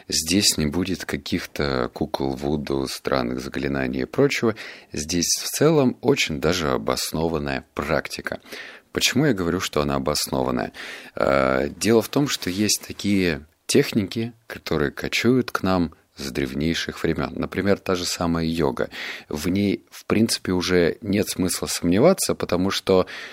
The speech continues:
э, она существует по сей день, а ей занимаются, я не знаю, ну, я, я просто даже не представляю, как долго ей занимаются, но там сотни лет,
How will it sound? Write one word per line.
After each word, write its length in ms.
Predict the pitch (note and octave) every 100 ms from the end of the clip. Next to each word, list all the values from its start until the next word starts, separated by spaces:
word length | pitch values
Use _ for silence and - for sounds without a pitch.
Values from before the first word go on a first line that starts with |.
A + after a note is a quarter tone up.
| - -
э, 120 | - -
она 400 | - F2+ G#2+ B2
существует 640 | F#2+ F#2 - F2 - G#2 F#2
по 140 | F2+
сей 180 | - F2+
день, 240 | E2 D#2 -
а 120 | C#2
ей 560 | D#2 F#2+ B2+ G#2 E2+ - - _
занимаются, 720 | - D#2 D#2 E2+ F#2 D#2+ - D2
я 60 |
не 120 | D2
знаю, 260 | C#2+ C#2 A#1
ну, 300 | C2 D2 C2+ - - - -
я, 160 | E2+ E2+ - E2
я 40 | F2+
просто 340 | F#2 F#2 -
даже 300 | D#2+ E2 D#2
не 120 | D2+ D#2
представляю, 640 | D2 C#2+ - D#2 G#2+ B2
как 180 | D#2 D2+
долго 300 | D2 C2 C#2+
ей 60 |
занимаются, 760 | D2+ E2 E2+ D3 C#3 - F#2 F2 - - - -
но 580 | - F2+ B2 A2+ F#2+ F#2+ G#2+ - _ _
там 340 | - C#2 C2+ G#1+ - _ _ _ _
сотни 760 | - - - G2 G2+ - F2 F2
лет, 340 | E2+ E2 B1